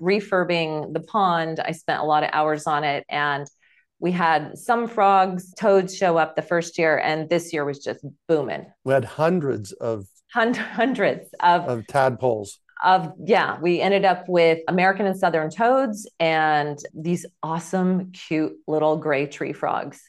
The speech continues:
Speaker 1: Oh my gosh, I'm so in love with them. And
Speaker 2: They're about the size of a dime, right?
Speaker 1: <laughs> No, they get about, about, like, that size as adults.
Speaker 2: So
Speaker 1: They're colored like lichen, so they just blend into lichen
Speaker 2: Oh, right.
Speaker 1: trees. And they have bright yellow inner legs, and they have the little nubby fingers.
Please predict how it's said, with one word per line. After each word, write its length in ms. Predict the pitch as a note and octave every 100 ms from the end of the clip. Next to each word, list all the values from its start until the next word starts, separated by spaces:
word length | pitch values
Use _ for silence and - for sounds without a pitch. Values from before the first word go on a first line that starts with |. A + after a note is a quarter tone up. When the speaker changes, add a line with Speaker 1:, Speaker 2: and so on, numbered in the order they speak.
| _ -
Speaker 1:
Oh 100 | E3
my 100 | D3
gosh, 360 | C#3 B2 D3 - -
I'm 100 | E3
so 220 | E3 D#3
in 100 | D3
love 140 | C#3
with 160 | C#3+ D3
them. 240 | - - - - - _ -
And 220 | F3+ F3+
Speaker 2:
They're 280 | F#3 - C#3+
about 240 | C#3+ D#3 D3
the 80 |
size 300 | D3 D#3+ D#3 B2+
of 60 |
a 60 | C3+
dime, 420 | A#2 D#3 D3+ A2+
right? 260 | A#2 C3+ F#3
Speaker 1:
<laughs> 40 |
No, 240 | A3+ G#3+ F#3
they 160 | G#3+
get 240 | G#3 B3+ B3+
about, 600 | G3 F#3+ F3 F3 D#3+ - -
about, 360 | F3 F3+ F3 -
like, 240 | E3 E3
that 340 | F#3 F#3 - -
size 380 | F#3+ E3 E3
as 140 | E3 D3+
adults. 360 | D3+ F3+ D#3+ C3+
Speaker 2:
So 40 |
Speaker 1:
They're 140 | G3
colored 420 | G3 - C4 B3+ G3
like 220 | E3+ E3
lichen, 500 | E3+ F3+ F#3+ C#3 C#3
so 120 | E3
they 100 | D#3+
just 240 | E3+ F#3 D#3+
blend 380 | D#3+ F3 F3+ F3
into 440 | E3+ F3 D#3+ D3
lichen 340 | C#3 E3 B2
Speaker 2:
Oh, 120 | A#2 A#2+
right. 140 | A#2+
Speaker 1:
trees. 280 | F3 A3+ _ _ _ _ _ _ -
And 80 |
they 40 | F3+
have 200 | F3+ D#3+
bright 300 | F3 F3+ F3+
yellow 460 | E3+ F3 E3+ E3+
inner 340 | E3 E3 E3 D#3
legs, 540 | D#3 E3+ F3+ F3 F3 F3 -
and 160 | F3+ F3+
they 80 | F#3+
have 220 | F#3+ F3+
the 60 |
little 280 | F3 F3+ F#3
nubby 440 | F3 E3+ F3 F3 F3
fingers. 580 | F3 F3 G#3 G#3+ G#3+